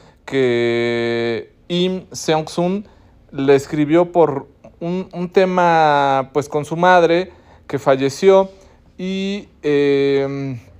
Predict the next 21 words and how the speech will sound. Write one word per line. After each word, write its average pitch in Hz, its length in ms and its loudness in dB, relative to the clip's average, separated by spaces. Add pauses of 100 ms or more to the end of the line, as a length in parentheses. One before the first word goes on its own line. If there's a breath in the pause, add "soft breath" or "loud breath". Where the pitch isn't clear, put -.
(520)
se - 160 0
le 143 120 2
complicó 151 380 0
mucho 180 260 0
la 147 60 0
escritura 165 580 2 (320 loud breath)
hasta 123 380 0
que 131 160 0
realmente 156 680 2
pudo 160 300 -2
sacar 143 560 0 (380 soft breath)
esa 139 240 -2
situación. 131 800 -2
Se 143 180 -6
llama, 151 540 0
el, 123 220 -6
el 127 140 -4
problema 151 260 -2
que 147 100 -8
tuvo 151 160 -2
fue 156 320 0